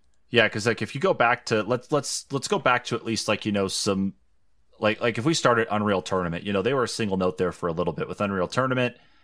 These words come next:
followed by two thousand three, followed by Championship, followed by two thousand four, followed by Championship two, the Leandri conflict. Then they went into Gears of War.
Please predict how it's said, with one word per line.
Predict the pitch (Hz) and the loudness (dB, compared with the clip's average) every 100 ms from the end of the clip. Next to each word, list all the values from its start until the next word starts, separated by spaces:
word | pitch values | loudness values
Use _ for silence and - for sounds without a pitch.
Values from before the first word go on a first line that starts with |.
| _ | _
followed | - 101 98 | 0 2 2
by | 90 | -2
two | - 98 | -2 -2
thousand | 92 82 80 | -2 -2 -4
three, | 98 104 104 | -2 -2 0
followed | 95 87 85 | 0 -2 -2
by | 87 82 | -4 -4
Championship, | - 123 117 107 - 104 - | -2 -2 -2 -4 0 -2 -2
followed | 92 90 | -2 -2
by | 87 | -2
two | 85 101 | -4 -4
thousand | 87 80 76 | -4 -4 -6
four, | - 135 113 110 - - - _ | -2 0 2 -2 -4 -14 -20 _
followed | - 98 95 | 0 2 2
by | 92 | 0
Championship | 87 104 92 90 - 92 | 0 -2 -2 -4 -4 -6
two, | - - 123 120 | -6 -2 0 0
the | 110 95 92 90 87 | 0 0 0 0 -2
Leandri | 95 90 101 113 120 | -2 0 0 0 -4
conflict. | - 107 107 - 104 104 - - - | -2 -2 -2 -2 -2 -4 -10 -20 -20
Then | - 104 120 | -2 2 2
they | 151 | 2
went | 131 131 | 0 0
into | 123 | 0
Gears | 101 110 110 | 0 0 0
of | 120 | -4
War. | 90 82 85 | -2 0 -2